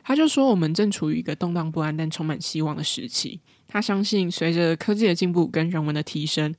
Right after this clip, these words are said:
更美好、更和平的未来。我觉得因为这一个电子报的采访是在半年多前的时候发的，所以我们必须要把时空背景拉到半年前。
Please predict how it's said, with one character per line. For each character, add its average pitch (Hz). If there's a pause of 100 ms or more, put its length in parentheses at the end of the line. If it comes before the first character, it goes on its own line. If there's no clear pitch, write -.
更 240
美 175
好、 175
更 180
和 170
平 156
的 151
未 180
来。 -
我 202
觉 196
得 294
因 269
为 262
这 196
一 190
个 165
电 190
子 170
报 160
的 165
采 160
访 -
是 165
在 156
半 165
年 151 (140)
多 160
前 -
的 -
时 -
候 -
发 160
的， -
所 170
以 -
我 196
们 165
必 170
须 185
要 185
把 170
时 -
空 180
背 170
景 156
拉 147
到 151
半 156
年 -
前。 -